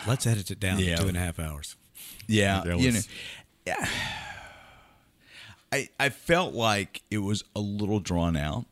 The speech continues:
Speaker 1: Yeah.
Speaker 2: Um, but how'd you guys like the arc of, of the broken down Obi-Wan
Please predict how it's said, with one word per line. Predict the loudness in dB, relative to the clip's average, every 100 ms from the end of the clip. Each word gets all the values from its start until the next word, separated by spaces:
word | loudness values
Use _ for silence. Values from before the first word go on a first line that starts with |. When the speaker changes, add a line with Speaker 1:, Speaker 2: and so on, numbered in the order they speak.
| -6
Speaker 1:
Yeah. | -2 -2 -6 _ _ _ _ -12 -10 -2 4
Speaker 2:
Um, | 4 4 0 -4 _ -2
but | 2
how'd | 4 2
you | 0
guys | 0 2 2
like | 0
the | 0
arc | 2 2 2 0
of, | 0 0 -6 -2
of | -2 -2
the | -6
broken | -4 2 4 4 4 2
down | 2 2 2 0 0
Obi-Wan | -2 0 -2 -2 -4 -6 -8 -10